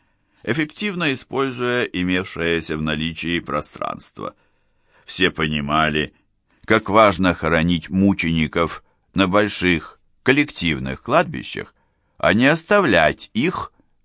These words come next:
многие тысячи, гнить в горах,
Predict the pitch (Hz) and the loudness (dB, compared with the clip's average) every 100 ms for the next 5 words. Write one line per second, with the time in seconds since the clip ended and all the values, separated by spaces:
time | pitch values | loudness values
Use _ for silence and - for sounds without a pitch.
0 | _ _ - 90 90 80 73 76 73 82 | _ _ -2 2 2 2 0 -2 -2 -6
1 | 76 69 - 78 - _ _ 101 117 139 | -4 -6 -6 -6 -6 _ _ -2 0 4
2 | 113 - - _ _ 151 165 98 82 101 | 2 2 -12 _ _ -4 0 4 6 6
3 | - - | 2 -20